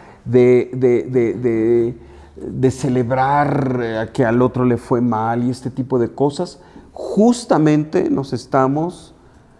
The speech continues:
divorciando de esta energía del amor a Hashem. Por ello hablo, que si son las cosas,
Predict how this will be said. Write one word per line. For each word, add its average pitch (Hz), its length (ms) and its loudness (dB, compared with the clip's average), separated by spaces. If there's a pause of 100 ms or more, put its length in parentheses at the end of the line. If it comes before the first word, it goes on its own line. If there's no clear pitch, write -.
(120)
divorciando 123 1000 0
de 131 120 0
esta 123 220 -4
energía 113 840 -2
del 107 180 -2
amor 107 280 -4
a 110 80 -6
Hashem. - 200 -16 (1700)
Por 131 140 4
ello 180 320 6
hablo, 165 500 2 (520)
que 139 240 4
si 147 160 -2
son 143 240 2
las 135 200 0
cosas, 139 640 -4